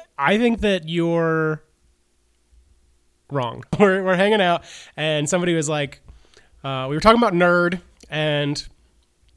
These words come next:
somebody was like, "Oh, you like Nerd? Do you like Odd Future?" And I had heard enough Odd Future to say no, and I think I've made it, uh, clear on this show that in high school I was, like, an insufferable little music dork.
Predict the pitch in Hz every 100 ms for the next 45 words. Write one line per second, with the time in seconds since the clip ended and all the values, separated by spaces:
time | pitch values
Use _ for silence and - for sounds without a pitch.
0 | _ _ - - - 190 185 175 180 269
1 | 233 220 196 202 269 233 151 180 180 190
2 | - 160 180 - 220 - 117 - - -
3 | - - 165 175 170 147 139 262 302 240
4 | 233 _ _ - 165 190 233 - 185 190
5 | - 185 180 160 147 - 175 170 175 160
6 | 151 139 127 113 117 - _ _ _ -
7 | 156 151 151 147 143 - - - - -
8 | - - - 180 202 202 165 185 170 156
9 | 170 - 190 180 165 147 143 160 147 139
10 | 135 131 151 - 147 131 127 123 123 123
11 | 135 127 117 147 147 127 131 120 117 147
12 | 156 120 131 110 107